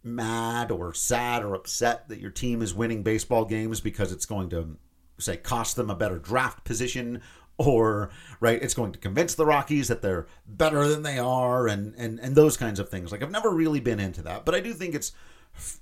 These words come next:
since I put the analysis on the other side, at least fair to bring up that,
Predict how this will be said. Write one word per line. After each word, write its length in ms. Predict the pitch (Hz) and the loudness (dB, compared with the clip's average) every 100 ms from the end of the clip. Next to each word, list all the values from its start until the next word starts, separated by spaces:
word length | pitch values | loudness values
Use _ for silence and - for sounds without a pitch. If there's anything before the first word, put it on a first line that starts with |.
| 135 | -10
since 260 | 127 143 135 | -4 -2 2
I 140 | 113 | 2
put 400 | 92 - 101 147 | 0 -4 -2 0
the 80 | 131 | 0
analysis 420 | 117 113 101 98 | 0 0 -2 -2
on 100 | 107 | -2
the 100 | 98 | 0
other 160 | 95 98 | 0 0
side, 260 | 170 170 | -2 -2
at 100 | 127 | -2
least 220 | 160 180 - | -4 -6 -6
fair 560 | - 156 151 143 117 - - - - | 0 2 4 2 -2 -8 -20 -18 -8
to 180 | - 127 | -4 -2
bring 340 | 147 127 120 | 0 2 2
up 300 | 127 107 - - | 2 2 0 -4
that, 380 | 104 101 - | 0 0 -4